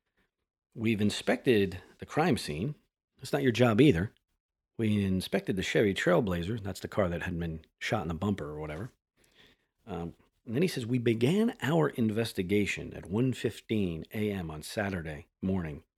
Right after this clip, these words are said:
and have been working around the clock since that time." So he's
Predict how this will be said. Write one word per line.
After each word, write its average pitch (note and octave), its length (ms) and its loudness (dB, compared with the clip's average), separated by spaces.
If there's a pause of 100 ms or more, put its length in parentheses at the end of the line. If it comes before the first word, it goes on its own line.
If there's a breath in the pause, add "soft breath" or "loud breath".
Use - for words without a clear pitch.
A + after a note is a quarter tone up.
(120)
and F#2+ 140 -4
have F#2 80 -4
been F#2+ 160 -2
working A#2 340 2
around F#2+ 360 -2
the F#2+ 60 -4
clock E2 360 -8
since - 320 -8
that E2+ 200 -8
time." D2 160 -10
So - 100 -6
he's G#2 140 -4